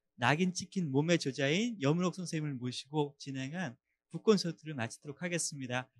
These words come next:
이 북콘서트가 이 서울대학교 내에서의 다양성을 더 높이고 한국 사회 내에서의 다양성을 더 높이는 데 기여하기를 기대합니다. 저희가 이 작업은 다시 편집을 해가지고서 유튜브상에 올릴 테니까요.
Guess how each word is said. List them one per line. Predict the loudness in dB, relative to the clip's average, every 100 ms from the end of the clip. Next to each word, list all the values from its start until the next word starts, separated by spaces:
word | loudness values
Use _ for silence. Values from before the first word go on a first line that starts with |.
| _ _ -8
이 | -4 -2
북콘서트가 | -2 2 2 0 -8 0 4 4 2 _ _ _ _ _ _ -8
이 | -4 -2
서울대학교 | 4 6 8 6 6
내에서의 | 8 10 8 4 2 2
다양성을 | 2 2 2 -2 -4 -4 -2
더 | -2
높이고 | -2 -6 -14 -4 -2 -2 -6 -8 -6
한국 | -4 -4 -2
사회 | 2 2
내에서의 | 0 -6 -6
다양성을 | -2 -2 -2 -10 -10 -8
더 |
높이는 | -6 -6 -6 -8 -4
데 | -4 -4 -6 _ _ -14
기여하기를 | 0 2 2 0 -6 -8 -8 -8
기대합니다. | -6 -4 -2 -4 -4 -4 _ _ _ 2
저희가 | 6 8
이 | 6 6
작업은 | 6 6 6 2 2 0
다시 | -2 -8 -8
편집을 | -4 -2 0 2 2
해가지고서 | 2 0 -4 -8 -4 -4 -4
유튜브상에 | -6 -6 -6 -2 0
올릴 | 0 -4
테니까요. | -4 -6 -8 -6 -2 -2